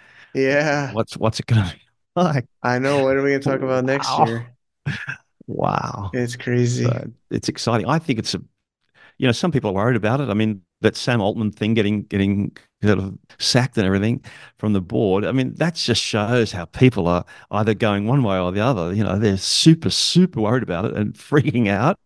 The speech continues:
Speaker 2: or they're really excited about it. And I, I think it's amazing. It's
Speaker 1: Yeah.
Speaker 2: amazing, particularly, I have, I, I, I,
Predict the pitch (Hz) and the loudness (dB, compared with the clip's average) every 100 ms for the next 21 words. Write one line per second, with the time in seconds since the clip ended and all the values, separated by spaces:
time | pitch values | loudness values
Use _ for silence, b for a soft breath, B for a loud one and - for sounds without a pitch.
0 | _ _ 120 B B B _ 135 156 165 | _ _ -8 B B B _ -2 0 0
1 | 185 190 180 180 - 165 214 175 104 82 | 0 0 0 -2 -4 -2 0 0 0 -2
2 | 82 82 139 202 - - 151 214 - - | -4 -2 0 2 0 -2 0 0 0 -2
3 | 220 311 349 - - 117 - _ _ - | -2 0 0 0 -4 -8 -18 _ _ -4
4 | - - - - 196 - 294 294 170 120 | 0 2 2 -4 -10 -2 -2 0 0 2
5 | 117 B B B B _ _ 143 226 233 | 0 B B B B _ _ 2 2 2
6 | - - - 143 - - - 165 180 143 | -4 -20 -10 -10 -8 -16 -4 0 0 0
7 | 165 160 | -2 -2